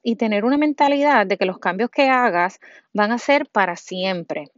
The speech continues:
Por eso es muy importante comenzar un paso a la vez. Porque un error común que veo es que queremos hacer muchos cambios a la misma vez para tener resultados súper rápidos. ¿Y qué pasa? Terminamos no haciendo nada.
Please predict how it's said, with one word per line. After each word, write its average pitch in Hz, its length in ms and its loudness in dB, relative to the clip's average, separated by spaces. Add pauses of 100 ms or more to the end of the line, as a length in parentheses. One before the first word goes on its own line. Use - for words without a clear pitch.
Por 180 180 0
eso 233 440 0
es 180 100 -6
muy 180 120 -6
importante 247 440 -2
comenzar 214 540 0 (300)
un 190 180 -4
paso 202 520 0
a 180 120 0
la 180 140 -4
vez. - 300 -8 (400)
Porque 196 280 -2
un 185 120 -2
error 262 260 4
común 262 300 4
que 277 140 2
veo 240 400 4
es 202 120 -2
que 214 120 -2
queremos 202 600 -4 (280)
hacer 202 640 0
muchos 247 520 0
cambios 220 640 0
a - 100 0
la 180 100 -2
misma 196 440 -2
vez 202 360 -2 (380)
para 180 220 0
tener 170 260 -6
resultados 247 540 2
súper 247 360 -2
rápidos. 247 640 0
¿Y 175 100 -10
qué 185 140 -6
pasa? 269 480 -2 (320)
Terminamos 180 480 -8
no 202 100 -8
haciendo 208 420 -6 (220)
nada. 160 480 -6